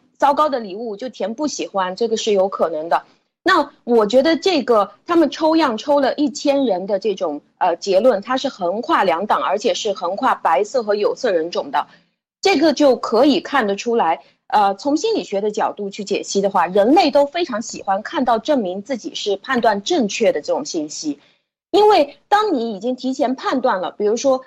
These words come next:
大家现在都认为这个病毒来自中共的实验室，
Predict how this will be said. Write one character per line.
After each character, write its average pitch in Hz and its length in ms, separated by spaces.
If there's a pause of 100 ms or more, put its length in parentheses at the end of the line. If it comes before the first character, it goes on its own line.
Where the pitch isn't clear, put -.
(100)
大 320 140
家 277 160
现 285 180
在 269 120
都 285 220
认 277 220
为 175 160
这 226 80
个 214 80
病 226 220
毒 180 100
来 170 160
自 196 140
中 269 240
共 240 160
的 165 80
实 - 160
验 165 180
室， - 240